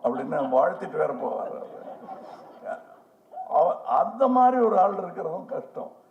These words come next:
இந்த உலகத்துல நான் சுவாதி முத்தியம்னு படம் பண்ணும்போது எனக்கு ஆச்சாணி தான் ஞாபகம் வரும். அது உலகம் அவங்க கால் தரையில படுதான்னு ஒரு டவுட்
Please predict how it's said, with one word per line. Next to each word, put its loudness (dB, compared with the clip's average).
இந்த 0
உலகத்துல 2
நான் 0
சுவாதி 6
முத்தியம்னு -2
படம் 4
பண்ணும்போது -2
எனக்கு 2
ஆச்சாணி 2
தான் 2
ஞாபகம் 2
வரும். -6
அது 2
உலகம் 2
அவங்க 2
கால் -2
தரையில 2
படுதான்னு 0
ஒரு -8
டவுட் -6